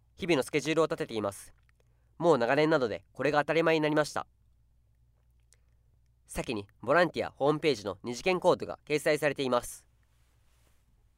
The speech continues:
ウルトラ磐田、中澤武さん。先に、中澤さんの写真が掲載されています。サポーター団体の一つであるウルトラ磐田に所属する中澤さん。試合ではコールリーダーとして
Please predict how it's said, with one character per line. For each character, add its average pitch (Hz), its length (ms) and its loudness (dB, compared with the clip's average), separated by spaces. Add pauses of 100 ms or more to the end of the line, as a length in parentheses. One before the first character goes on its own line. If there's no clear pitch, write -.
(1160)
ウ 135 60 -4
ル 147 100 0
ト 165 100 -2
ラ 165 100 6
磐 135 160 2
田、 - 240 -8
中 113 240 -2
澤 151 160 2
武 143 260 -6
さ - 140 -10
ん。 90 100 -12 (640)
先 - 260 -8
に、 95 140 -10 (140)
中 117 180 -4
澤 160 160 6
さ 165 120 -2
ん - 20 2
の 156 60 0
写 - 100 -10
真 147 160 -2
が 139 140 -2 (100)
掲 156 140 0
載 151 180 0
さ 156 100 0
れ 139 80 0
て 147 80 -2
い 135 80 2
ま 127 100 4
す。 - 240 -14 (1080)
サ - 180 -12
ポ 170 160 0
ー 170 40 0
タ 175 120 2
ー 165 40 2
団 165 200 2
体 113 160 0
の 107 60 -2
一 127 140 -10
つ 120 100 -14
で 107 80 -4
あ 95 40 -4
る 90 140 -12 (240)
ウ 120 60 -12
ル 139 80 -4
ト 160 100 0
ラ 156 80 6
磐 147 160 2
田 113 60 -6
に 107 80 -4
所 113 120 -10
属 110 140 -10
す 113 100 -12
る 107 200 -10
中 110 180 -6
澤 131 180 2
さ 123 160 -2
ん。 123 80 -8 (540)
試 - 220 -2
合 147 100 4
で 143 80 2
は 104 160 -4 (160)
コ 151 180 2
ー 165 40 6
ル 170 80 0
リ 175 140 -2
ー - 40 -2
ダ 113 80 2
ー - 40 -6
と 101 120 -10
し - 80 -16
て 107 180 -8